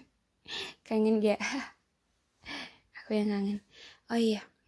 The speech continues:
hmm, gimana? How was your day?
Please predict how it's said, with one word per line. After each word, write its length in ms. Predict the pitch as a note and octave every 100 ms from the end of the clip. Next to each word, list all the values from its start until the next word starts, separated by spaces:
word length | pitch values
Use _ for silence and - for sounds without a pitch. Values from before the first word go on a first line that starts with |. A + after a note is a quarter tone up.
| _
hmm, 560 | G#3 G3+ G3+ G3 G3 G3+ _ _ _ _ _ _ _ _ _ _ _ _ A#3+
gimana? 560 | B3 C#4 C#4 C#4+ C#4+
How 320 | - - B3
was 240 | A#3 A3+ -
your 240 | G#3+ G3+
day? 400 | G3+ G3+ A3+ C4+